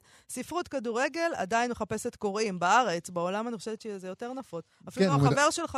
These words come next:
Speaker 1: קנאוסגארד, כתב ספר,
Speaker 2: נכון.
Speaker 1: אה,
Speaker 2: הוא גם מזכיר את זה שהוא שחקן כדורגל בספרים שלו, קנאוסגארד, כל הזמן, ויש כמובן את ניק הורנבי וכדחת הדשא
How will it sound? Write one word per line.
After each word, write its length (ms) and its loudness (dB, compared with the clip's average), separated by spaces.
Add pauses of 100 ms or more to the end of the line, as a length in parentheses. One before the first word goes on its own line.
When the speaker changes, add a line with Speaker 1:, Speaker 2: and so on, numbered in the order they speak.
Speaker 1:
קנאוסגארד, 600 -2
כתב 380 -6
ספר, 120 -6
Speaker 2:
נכון. 380 4
Speaker 1:
אה, 140 -6 (160)
Speaker 2:
הוא 140 4
גם 120 10
מזכיר 400 4
את 60 -2
זה 80 0
שהוא 160 0
שחקן 300 -2
כדורגל 420 4
בספרים 400 0
שלו, 180 0
קנאוסגארד, 440 -2
כל 200 -4
הזמן, 420 -2
ויש 280 -4 (100)
כמובן 360 0
את 120 -8
ניק 220 -4
הורנבי 480 2
וכדחת 720 -6
הדשא 580 -4